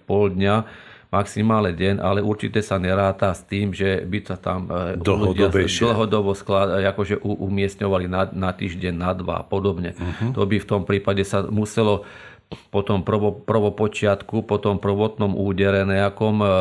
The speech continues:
Speaker 1: by sa museli zabezpečiť určité iné veci na vybavenie, čiže by sa tam museli doniesť aj nejaké lehátka, nejaké nafukovačky, nejaké stoly, stoličky, aby tam tí ľudia mohli zostať dlhšiu dobu.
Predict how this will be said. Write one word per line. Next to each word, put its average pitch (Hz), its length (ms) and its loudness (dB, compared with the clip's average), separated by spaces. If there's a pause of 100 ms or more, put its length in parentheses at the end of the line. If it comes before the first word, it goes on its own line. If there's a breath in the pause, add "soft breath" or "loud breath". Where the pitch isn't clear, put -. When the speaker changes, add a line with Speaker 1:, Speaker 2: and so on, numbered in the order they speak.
(840)
Speaker 1:
by 101 160 -8
sa 101 160 -4
museli 101 640 0
zabezpečiť 101 880 -4
určité 104 400 -4 (160)
iné 104 400 0
veci 95 400 -4
na 95 160 0
vybavenie, 95 560 0
čiže 98 160 -6
by 95 160 -4
sa - 80 -6
tam 95 240 -2
museli 95 320 -2
doniesť 95 320 -2
aj 92 100 0
nejaké 92 320 -2 (300 loud breath)
lehátka, 92 640 0
nejaké 92 320 -2
nafukovačky, 92 800 -4
nejaké 92 340 0
stoly, 95 380 -4
stoličky, 101 640 -2 (240 loud breath)
aby 95 240 -2
tam 101 160 2
tí 98 160 -4
ľudia 98 240 -2
mohli 101 320 0
zostať 101 320 -4
dlhšiu 104 320 -4
dobu. 90 400 0